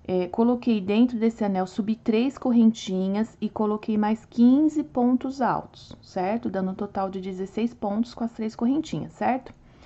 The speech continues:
Uni aqui, ó, com um ponto baixíssimo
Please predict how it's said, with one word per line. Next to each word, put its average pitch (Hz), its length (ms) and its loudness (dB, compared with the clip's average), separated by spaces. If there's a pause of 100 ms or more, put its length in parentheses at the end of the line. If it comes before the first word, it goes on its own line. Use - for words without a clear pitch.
(240)
Uni 254 460 6
aqui, 220 500 -2
ó, 170 200 2 (560)
com 208 160 2
um 214 100 4
ponto 190 340 -6
baixíssimo 254 1160 -2